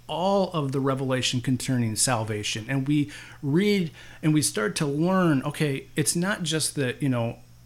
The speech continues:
Donovan shared the gospel with me and I believed it and now I'm saved, but there's so much going on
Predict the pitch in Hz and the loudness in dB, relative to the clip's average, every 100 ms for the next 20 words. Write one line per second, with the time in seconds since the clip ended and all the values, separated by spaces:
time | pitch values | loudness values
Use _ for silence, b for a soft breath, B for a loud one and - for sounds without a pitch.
0 | - - - - - - - - - - | -20 -20 -20 -20 -20 -20 -20 -20 -20 -20
1 | - - - 160 151 160 143 127 156 139 | -20 -14 -4 0 2 4 4 2 2 0
2 | 127 127 135 - 131 123 123 117 135 139 | -2 -2 -2 -2 -4 -2 -2 -2 -2 -2
3 | 120 110 135 147 117 110 - 127 123 127 | 0 2 4 4 2 -4 -2 0 2 0
4 | 117 117 165 156 120 165 135 - 214 202 | 0 -2 -2 -2 -2 -2 2 4 6 4
5 | 202 180 - 165 160 139 143 151 143 127 | 4 2 0 0 2 2 0 -2 0 0
6 | 113 | -2